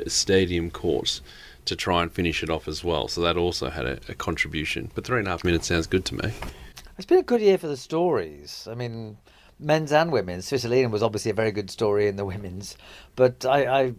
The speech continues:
Speaker 2: also feel that it's a British story, but Liam Broady, I mean, he was almost written off in, in the British tennis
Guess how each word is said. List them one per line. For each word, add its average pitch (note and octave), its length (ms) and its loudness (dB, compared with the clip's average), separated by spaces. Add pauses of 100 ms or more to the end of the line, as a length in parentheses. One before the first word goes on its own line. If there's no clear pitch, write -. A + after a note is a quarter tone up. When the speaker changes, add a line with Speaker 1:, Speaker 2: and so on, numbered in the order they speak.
(140)
Speaker 2:
also D3+ 340 0
feel A#2 300 2
that - 320 -4 (920)
it's C3 140 -6
a C3+ 40 2
British C3 260 2
story, G#2+ 280 0
but B2+ 140 -2
Liam E3+ 280 6
Broady, B2+ 480 2
I G#2 40 -2
mean, A#2+ 460 -2 (200)
he F#3+ 140 0
was D#3+ 100 -2
almost B2 300 0
written A2+ 260 -4
off - 560 0 (260)
in, A2+ 220 -10
in A2 240 -8
the G#2+ 80 -2
British G#2 560 -4
tennis G2 460 -2